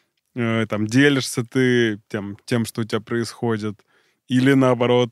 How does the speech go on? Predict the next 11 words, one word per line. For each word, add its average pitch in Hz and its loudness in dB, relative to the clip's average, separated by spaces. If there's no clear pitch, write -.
там, 107 -10
все - -6
внутри, 127 -2
и, 120 -2
в 113 -4
общем, 107 -12
там, - -18
вот 123 -6
не, 139 0
не 147 -2
обязательно 156 0